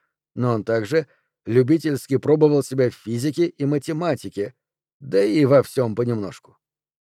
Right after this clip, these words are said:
«Любительски» — здесь ключевое слово.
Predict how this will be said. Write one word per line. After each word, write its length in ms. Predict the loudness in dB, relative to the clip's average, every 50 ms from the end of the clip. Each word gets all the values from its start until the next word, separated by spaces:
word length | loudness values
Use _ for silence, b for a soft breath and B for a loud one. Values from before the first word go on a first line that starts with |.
| _ _ -6
«Любительски» — 1120 | -2 2 2 2 2 0 -2 -6 -8 -6 -4 -4 -4 -4 -4 -8 -10 -8 -8 -8 -8 -10 _ _ _ _ _ _ _ _ -14
здесь 360 | -12 -8 -4 -4 -4 -2 -2
ключевое 640 | 0 0 0 0 0 2 4 6 8 8 8 6 4
слово. 400 | 2 -2 -2 -2 -2 -4 -10